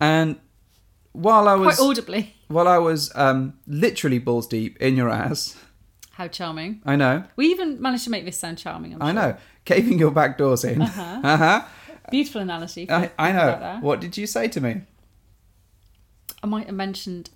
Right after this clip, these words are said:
Speaker 2: a certain P word that I despise and deplore and would never have it included in my vocabulary normally.
Speaker 1: Okay.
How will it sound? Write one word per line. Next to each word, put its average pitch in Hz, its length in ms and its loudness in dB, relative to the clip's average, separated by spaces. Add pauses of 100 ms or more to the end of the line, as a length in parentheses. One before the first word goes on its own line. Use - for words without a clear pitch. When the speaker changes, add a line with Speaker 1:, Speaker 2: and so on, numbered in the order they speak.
Speaker 2:
a 170 280 -10 (140)
certain 170 480 -10
P 190 260 -8
word 180 380 -10
that - 340 -16
I 175 120 -10
despise 190 680 -4
and 175 160 -8
deplore 208 540 -4
and 170 180 -8
would 175 200 -12
never 196 580 -6 (120)
have - 180 -14
it - 400 -14
included 180 420 -12
in 170 60 -12
my 156 140 -12
vocabulary 175 560 -18
normally. 196 420 -14 (180)
Speaker 1:
Okay. 156 360 -6